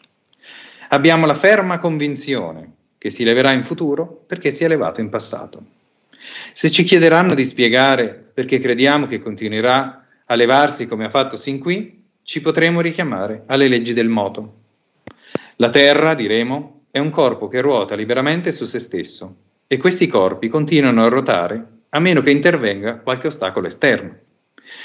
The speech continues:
E non vi è nulla che possa intervenire a ostacolare il moto della Terra fra ora e domani. Naturalmente si potrebbe chiedere se siamo proprio sicuri che nulla possa intervenire dall'esterno, ma non è questo il dubbio che ci interessa.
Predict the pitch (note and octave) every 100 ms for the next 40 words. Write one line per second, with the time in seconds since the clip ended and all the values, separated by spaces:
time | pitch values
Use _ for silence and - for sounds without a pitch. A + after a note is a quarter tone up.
0 | - - D#3 D#3+ E3+ G#3+ G3+ C3+ C3 B2+
1 | B2 B2+ A2+ A#2 A2 A2+ A#2+ B2 A#2 A2
2 | - - A#2 A2+ B2 A2+ A#2 A#2 A2 G#2
3 | A2+ B2+ C3 C3 B2 A#2 G#2 A#2+ A#2+ B2
4 | C3 B2+ G#2+ G2+ G#2 G#2 G2+ G2 F2+ D2+
5 | F2 - _ _ _ _ - - - -
6 | D3 E3 E3+ G#3 A#3 C3+ - A#2 A#2+ C3
7 | B2+ B2 C#3 D3 D3 G2 F2 - C3+ -
8 | B2+ B2 A#2 D3 D3 C3 C3+ C3+ F3+ D3
9 | C#3+ D3 G3 C#3 F#2+ G2 - G#2 G2 G#2
10 | A2+ A#2 A2 G2+ G2 - G2+ F2 F2+ F2+
11 | - _ _ _ _ C#3 C#3+ C#3 D3+ C#3
12 | G2+ F#2+ G2+ F2 F2+ - F#2 F#2+ E2+ E2
13 | - A#2